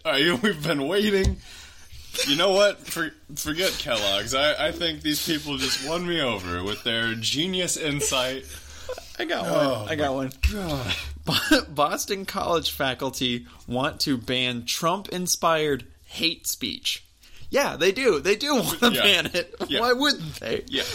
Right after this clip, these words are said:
Speaker 1: That, that, that's worse than the Rush Limbaugh quote of, "Here come the rape police." <laughs> Uh, yeah, they're called the police, sir.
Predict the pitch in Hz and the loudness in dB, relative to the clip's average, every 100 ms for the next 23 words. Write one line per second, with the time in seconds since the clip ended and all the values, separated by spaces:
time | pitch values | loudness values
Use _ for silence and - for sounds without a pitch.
0 | 349 - - - - - - - - - | -8 -12 -14 -10 -10 -10 -12 -12 -6 0
1 | 131 131 131 143 143 - - 143 147 139 | 0 2 0 0 -2 -4 0 0 -2 0
2 | 143 143 151 135 120 104 104 110 104 104 | 0 0 0 0 0 0 -2 -2 -2 -2
3 | 101 101 - 107 101 - 92 85 - - | -2 -4 -4 -6 -4 -4 -4 -6 -14 -18
4 | - - - 120 - 127 120 113 101 95 | -16 -10 -6 -4 -4 -2 -2 -2 -2 -2
5 | 120 - - 101 92 98 113 - - - | -4 -6 -12 -10 -6 -6 -4 2 2 2
6 | - - - - - - - 131 123 117 | -6 -16 -20 -18 -12 -12 -6 0 2 2
7 | 123 101 107 - 151 123 - 110 - 127 | 0 -2 -4 -2 -2 -2 -6 -10 -6 -4
8 | 110 80 - - - - 82 71 | -2 -2 0 -2 0 -2 -2 -4